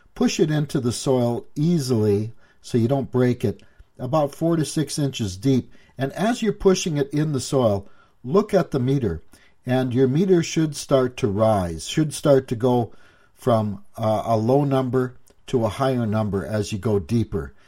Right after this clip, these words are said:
And what you want to do is take a look at the average of about three readings where you're irrigating and take that average. And if it's six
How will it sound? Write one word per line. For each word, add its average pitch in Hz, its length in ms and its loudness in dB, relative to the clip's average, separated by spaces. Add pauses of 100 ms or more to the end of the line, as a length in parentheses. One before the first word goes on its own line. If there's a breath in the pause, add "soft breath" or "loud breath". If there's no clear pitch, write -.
(440 soft breath)
And 143 300 -2
what 196 260 4
you 196 60 0
want 151 220 0
to 131 60 0
do 131 240 2
is 120 180 -2
take 160 300 -4
a 135 40 -2
look 135 400 2
at 120 240 0
the 110 160 -8
average 135 520 0
of 113 380 -2 (460)
about 110 380 0
three 156 320 -4
readings 123 720 -2 (720 soft breath)
where 120 260 0
you're 113 220 0
irrigating 117 760 2 (440 soft breath)
and 131 260 -2
take 175 260 0
that 127 280 2
average. 113 600 0 (320 soft breath)
And 147 160 0
if 160 140 -2
it's 202 140 2
six - 600 -4